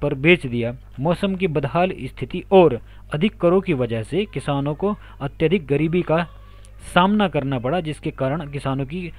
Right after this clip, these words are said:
स्थिति अधिक दयनीय हो गई थी। तो चंपारण सत्याग्रह आंदोलन नील की खेती के विरुद्ध में महात्मा गांधी जी के द्वारा पहला आंदोलन किया गया था। उसके बाद किया गया था महात्मा गांधी जी के द्वारा, जब मा-, इससे,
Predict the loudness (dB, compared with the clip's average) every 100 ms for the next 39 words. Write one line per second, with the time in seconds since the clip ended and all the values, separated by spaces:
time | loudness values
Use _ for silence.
0 | -12 -10 -4 -2 -2 -2 0 0 2 2
1 | 2 2 0 -2 -6 -10 -12 -16 -16 -12
2 | -8 -4 -2 2 2 2 0 -2 -2 0
3 | 0 -2 -4 -2 -2 0 -2 -4 -4 -4
4 | -4 -2 0 0 0 0 -2 0 -2 -2
5 | -2 -4 -4 -4 -2 -2 0 0 -2 -4
6 | 2 6 8 6 2 -2 -4 -6 -6 -6
7 | -8 -8 -10 -12 -14 -20 -20 -8 -6 2
8 | 8 8 8 6 6 6 6 4 4 2
9 | 2 2 2 2 2 4 4 4 0 -4
10 | -8 -4 -2 -4 -14 -18 -18 -20 -20 -12
11 | -8 2